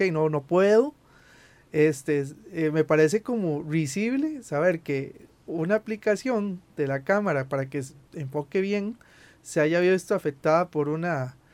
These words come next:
por un tema de actualización de, del, del software, ¿verdad? Del sistema operativo. En eso, en eso siempre le voy a dar el punto a Samsung de que eso,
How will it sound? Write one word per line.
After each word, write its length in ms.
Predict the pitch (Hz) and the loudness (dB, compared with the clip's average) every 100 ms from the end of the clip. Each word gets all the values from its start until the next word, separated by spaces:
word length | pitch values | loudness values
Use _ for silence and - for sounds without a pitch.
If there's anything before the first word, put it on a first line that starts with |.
| - - _ | -20 -20 _
por 160 | 151 | 4
un 80 | 156 | 4
tema 220 | 175 175 | 4 2
de 60 | 190 | 0
actualización 580 | 185 147 139 131 147 160 | 0 -4 -4 -6 -6 -2
de, 280 | 180 135 135 139 | -2 -2 -6 -10
del, 220 | 135 131 139 156 _ _ 196 | -8 -8 -12 -20 _ _ -14
del 540 | 170 151 135 131 135 135 | -4 -4 -2 -4 -6 -8
software, 480 | - 220 233 143 127 | 0 0 2 -2 -2
¿verdad? 320 | 127 139 180 | -4 0 0
Del 100 | 139 | 0
sistema 320 | 131 135 151 170 | -4 -6 -6 -4
operativo. 560 | 190 147 143 226 156 - - - _ _ 160 | -2 -2 0 0 0 -4 -20 -20 _ _ -4
En 120 | 160 | 0
eso, 300 | 180 208 214 | 4 4 4
en 100 | 170 | 0
eso 180 | 160 190 | -4 -4
siempre 400 | 208 208 214 214 | -6 -4 -4 -2
le 60 | 180 | 2
voy 100 | 165 | 2
a 40 | |
dar 80 | 180 | 2
el 100 | 180 | 0
punto 260 | 185 190 175 | -4 -6 -4
a 40 | |
Samsung 340 | 185 202 214 | -4 -4 -4
de 120 | 180 139 | -6 -4
que 200 | 147 147 | -4 -4
eso, 220 | 156 | -6